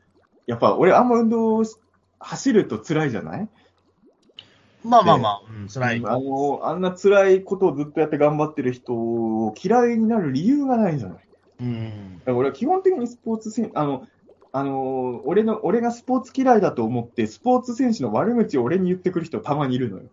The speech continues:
Speaker 1: で、
Speaker 2: <laughs>
Speaker 1: いやいや、俺別にスポーツ選手何も憎しみないからっていう、むしろ偉いなっていう気持ちしかないし、報われてほしいなっていう気持ちだから、俺はスポーツ選手に対しては。だから、そういうのはないんだけどなっていうのもね。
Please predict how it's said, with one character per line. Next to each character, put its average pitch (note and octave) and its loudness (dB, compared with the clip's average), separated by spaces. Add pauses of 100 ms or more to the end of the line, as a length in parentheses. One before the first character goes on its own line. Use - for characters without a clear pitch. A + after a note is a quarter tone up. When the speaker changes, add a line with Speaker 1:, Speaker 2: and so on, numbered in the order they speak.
(720)
Speaker 1:
で、 F3 4
Speaker 2:
<laughs> D3+ 0
Speaker 1:
い A#3+ 6
や B3+ 10
い G3 4
や、 D3+ 6
俺 F#3+ 8
別 A#3+ -2
に A#3+ 6
ス - -6
ポ - 6
ー - 10
ツ - -8
選 F#4+ 0
手 F3 -2
何 F3+ 4
も C4 0
憎 G#3+ 2
し A#3+ -2
み G#3 0
な G3 -2
い D#3+ -4
か A2+ -6
ら G2+ -6
っ F#2 -14
て - -20
い G2+ -10
う、 F#2+ -12 (260)
む A3+ 2
し G3 -2
ろ C3 0
偉 A#3 8
い G3 4
な E3+ 0
っ D#3+ -8
て - -6
い A#2+ -2
う - -12
気 C#3+ -10
持 B2 -6
ち B2 -14
し - -20
か B2 -2
な A2+ -2
い G#2+ -4
し、 A#2 -4 (440)
報 A#3 0
わ A3+ 6
れ G#3+ 2
て A3+ -4
ほ A3 -2
し G#3 0
い - -4
な B2 0
っ B2 -10
て - -8
い G#2 -10
う - -14
気 A#2+ -12
持 A2 -6
ち G#2+ -14
だ G2 -8
か F2+ -8
ら、 F#2 -6
俺 F#2+ -6
は F#2+ -8
ス - -20
ポ G#2+ -12
ー G2 -12
ツ - -20
選 G2+ -8
手 - -20
に F2 -20
対 E2+ -18
し - -20
て - -20
は。 E2 -20 (460)
だ A2 -10
か F#2+ -8
ら、 E2+ -12
そ - -2
う - 4
い - 4
う - 0
の F#3+ 0
は C3 -2
な A#2+ 2
い A#2 -2
ん F#2+ -8
だ F2+ -8
け E2 -14
ど F#2+ -8
な D3+ -2
っ D3+ -16
て F2+ -12
い - -10
う - -16
の G#2 -18
も G2+ -16
ね。 G2 -16